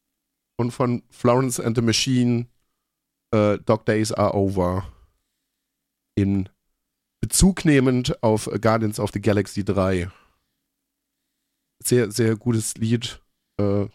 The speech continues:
was in den Film da sehr gut eingearbeitet ist. Aber immer direkt sofort ein bisschen Pipi in den Augen. So.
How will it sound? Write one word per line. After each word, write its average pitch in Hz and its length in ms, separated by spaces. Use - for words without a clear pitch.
was - 160
in 104 100
den 104 120
Film 107 280
da 98 200
sehr 104 200
gut 110 180
eingearbeitet 95 680
ist. - 340
Aber 127 160
immer 139 160
direkt 123 220
sofort 135 340
ein 127 40
bisschen 117 200
Pipi 113 280
in 90 80
den 87 80
Augen. 87 360
So. 120 280